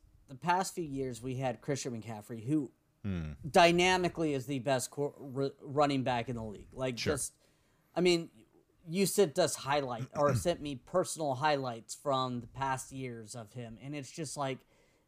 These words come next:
Speaker 1: the guy is magnificent.
Speaker 2: Yeah.
Speaker 1: But Miles Sanders, as much as I think he's a good running back, is a step down, and I think
Speaker 2: Of
Speaker 1: that
Speaker 2: course.
Speaker 1: kind of fan base wise is, i-, is like, "Huh, is he that good?" Like,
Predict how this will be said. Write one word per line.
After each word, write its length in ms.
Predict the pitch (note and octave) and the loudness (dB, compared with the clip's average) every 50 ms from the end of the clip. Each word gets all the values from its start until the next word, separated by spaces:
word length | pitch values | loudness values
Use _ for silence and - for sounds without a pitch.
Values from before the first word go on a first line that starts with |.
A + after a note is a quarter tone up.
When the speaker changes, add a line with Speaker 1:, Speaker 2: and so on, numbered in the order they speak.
| _ - | _ -8
Speaker 1:
the 140 | B2+ A#2+ F3+ | -4 -2 -2
guy 420 | C#3+ B2+ E3 D3+ D3 C#3+ C#3+ C3+ A#2+ | 2 4 6 6 6 6 4 2 -2
is 320 | A#2 C3+ B2 A2 - - - | -4 -6 -4 -4 -4 -6 -6
magnificent. 1000 | - C3+ B2+ B2+ B2 A#2+ A#2 A#2 B2 C#3 C3 A#2+ - C3 A2+ - - A2+ G#2 G2 - _ - | -6 -4 -4 -2 -2 -2 -2 0 0 0 0 0 -4 -8 -12 -12 -12 -16 -16 -18 -20 _ -12
Speaker 2:
Yeah. 120 | - - - - _ _ _ _ _ _ _ _ | -12 -12 -12 -14 _ _ _ _ _ _ _ _
Speaker 1:
But 160 | - F3+ F#3 | 6 6 6
Miles 340 | E3+ F3+ F3+ G3 G#3 G3 - | 6 6 4 4 4 2 2
Sanders, 400 | - F#3 E3 E3 E3 D#3 D3 B2 | 2 0 0 0 0 -2 -4 -4
as 160 | C#3+ C3 A2+ | -4 -6 -4
much 520 | B2 C3 C#3 C#3 D3 D3 D3+ D#3 D#3 D#3 - | -4 -4 -4 -4 -2 0 2 2 0 2 0
as 200 | D#3 C3+ A#2 C3+ C#3 - | -2 -2 -2 -4 -8 -8
I 140 | - B2+ C3 | -8 -6 -6
think 280 | B2+ - D#3 C#3+ B2 - | -6 -6 -6 -6 -6 -8
he's 240 | - B2+ B2+ A2 | -10 -12 -12 -10
a 80 | B2+ B2 | -10 -12
good 340 | A2 - - C3 B2+ B2 A#2 | -12 -10 -8 -8 -8 -6 -8
running 280 | B2 A#2+ A#2 B2+ B2 | -8 -8 -8 -8 -8
back, 260 | A#2 B2 B2 A#2+ - - _ _ _ _ | -8 -8 -8 -8 -10 -12 _ _ _ _
is 140 | - C3+ A#2+ | -10 -8 -6
a 80 | B2 A#2 | -6 -6
step 280 | - - C3+ A#2 - - | -6 -6 -8 -10 -10 -12
down, 180 | A#2+ A2 G2 - _ _ _ | -16 -16 -16 -18 _ _ _
and 140 | - D3 D3 | -8 -6 -4
I 100 | D3 C#3+ C#3 | -2 -2 -4
think 260 | - F3 F3+ F3+ F3 | -2 -4 -4 -2 -4
Speaker 2:
Of 80 | E3 | -2
Speaker 1:
that 100 | - D3+ D3 | 0 0 0
Speaker 2:
course. 220 | D3 C3 - - - | 0 0 -4 -10 -10
Speaker 1:
kind 280 | D3 C#3+ C#3+ C#3+ C3+ | -10 -8 -8 -6 -4
of 180 | C3+ B2+ B2 A#2+ - _ _ _ _ _ _ _ _ _ _ _ _ _ _ _ _ _ _ _ _ _ _ _ - | -4 -4 -6 -8 -12 _ _ _ _ _ _ _ _ _ _ _ _ _ _ _ _ _ _ _ _ _ _ _ -4
fan 340 | - F#3 F3+ F#3 F3+ E3+ E3+ | 0 0 2 2 2 0 -2
base 340 | C#3+ D3+ C3+ C3+ B2+ - - | -2 -2 -2 -2 -2 -6 -8
wise 400 | C3+ B2 A#2+ A2+ A2+ A2+ A2 - | -8 -6 -6 -6 -6 -8 -10 -12
is, 260 | B2 A2+ - - - - _ _ _ _ - | -14 -14 -16 -18 -20 -20 _ _ _ _ -6
i-, 200 | C3+ C#3 C#3+ C3+ - | -4 -4 -4 -4 -4
is 220 | C#3+ C#3 B2+ A2+ | -4 -4 -2 -2
like, 280 | C3+ C#3 C3 C3 - - | 0 -2 -2 -2 -4 -6
"Huh, 280 | D3+ F3 F3+ F3 F3 E3 | -6 -6 -4 -4 -2 -2
is 160 | C#3+ D3+ D3 - | -4 -4 -4 -4
he 120 | F3+ E3+ | -4 -4
that 340 | D3+ C#3 C#3 C3 C#3+ C#3 - - | -2 -2 0 0 0 -2 -6 -8
good?" 340 | C3 B2 B2+ C3 C3+ C#3 | -8 -8 -6 -6 -6 -6
Like, 260 | C3+ A2+ A2+ A2+ G#2+ | -6 -6 -8 -8 -10